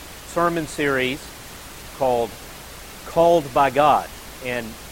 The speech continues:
what we're looking at is, what is God's call upon our lives as believers?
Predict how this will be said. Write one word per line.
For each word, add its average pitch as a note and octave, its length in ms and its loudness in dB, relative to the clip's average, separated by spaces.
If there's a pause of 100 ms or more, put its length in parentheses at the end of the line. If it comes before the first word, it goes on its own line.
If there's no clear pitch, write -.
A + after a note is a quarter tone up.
(380)
what C3 160 -4
we're C#3+ 100 0
looking E3 400 0
at C3 300 2
is, C3 360 4 (800)
what E3+ 220 8
is D#3+ 260 0
God's D3 500 4 (140)
call D3+ 580 6
upon C#3 300 0
our B2+ 140 2
lives A#2 600 4 (640)
as A2+ 120 -4
believers? C3 440 0